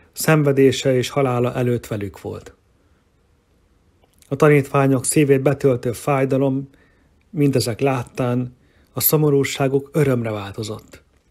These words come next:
Öröm töltött el a szívüket, hogy valóban az Úr van ott. Az történt, amit előre megmondott, feltámadt a halálból.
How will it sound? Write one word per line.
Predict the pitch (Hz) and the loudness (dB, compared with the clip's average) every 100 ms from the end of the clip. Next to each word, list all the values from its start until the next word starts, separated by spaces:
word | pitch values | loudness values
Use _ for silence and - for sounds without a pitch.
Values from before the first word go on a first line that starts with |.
| _ _ _ _ _ _ - | _ _ _ _ _ _ -6
Öröm | - 170 143 | 2 4 4
töltött | 131 127 127 127 | 4 0 0 -2
el | 139 | 0
a | 135 | 0
szívüket, | - 156 131 127 135 | 2 2 0 0 -2
hogy | 143 139 | -2 0
valóban | 185 160 135 135 | 2 4 2 -2
az | 123 | -2
Úr | 156 135 | -2 -2
van | 113 117 | -4 -8
ott. | 113 - - _ _ _ _ _ _ _ _ _ | -8 -12 -20 _ _ _ _ _ _ _ _ _
Az | 170 156 | -2 -2
történt, | - 165 147 147 139 | 2 2 2 -2 -2
amit | 147 143 | 0 -2
előre | 165 147 135 135 | 0 0 0 0
megmondott, | 135 123 113 110 107 104 - | -2 -4 -8 -8 -10 -12 -8
feltámadt | - 160 110 139 139 131 135 | -4 -4 -4 -2 -2 -4 -6
a | |
halálból. | 120 127 110 107 - - 123 | -4 -6 -6 -10 -8 -8 -8